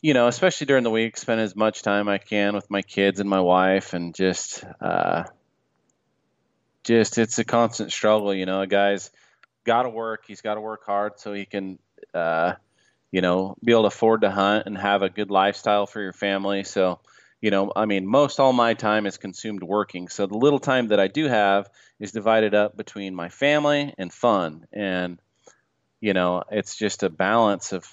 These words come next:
of time. You know, I try to, you know, especially earlier in the year, and it's just starting to get to be my time, like,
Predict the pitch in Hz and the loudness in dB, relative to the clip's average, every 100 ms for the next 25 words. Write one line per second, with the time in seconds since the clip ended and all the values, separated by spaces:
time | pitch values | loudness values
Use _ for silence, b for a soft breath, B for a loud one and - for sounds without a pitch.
0 | - 98 90 - 110 110 98 92 95 98 | -10 -8 -6 -2 0 2 0 0 0 0
1 | - 113 107 92 _ _ _ _ _ _ | 0 2 2 -2 _ _ _ _ _ _
2 | 117 107 95 95 - 156 - 117 110 117 | -10 -2 0 0 0 -2 0 0 2 2
3 | 113 113 110 110 110 98 - - 147 - | 2 0 0 2 2 2 -2 0 0 2
4 | 131 117 110 113 - _ - 113 104 98 | 0 0 2 0 0 _ -10 -4 -2 2
5 | 110 110 - 92 90 92 90 87 | 2 0 -2 -4 -4 -6 -8 -10